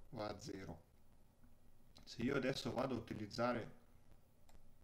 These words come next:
un, il, attraverso direttamente la pagina del Denkovi, vado a settare a cinquecentosettantadue,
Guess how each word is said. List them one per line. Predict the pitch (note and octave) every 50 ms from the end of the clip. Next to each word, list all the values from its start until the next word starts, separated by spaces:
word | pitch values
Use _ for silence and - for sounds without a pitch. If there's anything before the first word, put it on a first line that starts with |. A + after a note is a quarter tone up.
| - - - - - - - - - - - - - - - - - -
un, | - - - - -
il, | A2+ G#2+ G#2 G2+ G2 G2 F#2+ F#2+ F#2+ G2
attraverso | G2 G2+ - G#2+ A2+ C3+ C#3+ - -
direttamente | A2 G#2+ A#2 A2+ B2 A#2 A2+ G#2 B2+ C#3 C3+ - - A2
la | A2 G#2+ G2+
pagina | - - B2 B2 A#2+ A#2+ A2 G#2+ G#2
del | G#2+ G#2+
Denkovi, | G#2+ A#2+ A2+ A2 - - A2 G#2+ G#2 G#2
vado | G2+ A2+ B2+ C3
a | B2+
settare | - - G#2 - - C3 B2+ B2+ A2+
a |
cinquecentosettantadue, | - - A#2+ A#2 A#2 A#2 - - C3+ B2+ A#2 A2 - - - - C#3 C#3 C#3+ - D3 A#2+ G#2 G#2 - -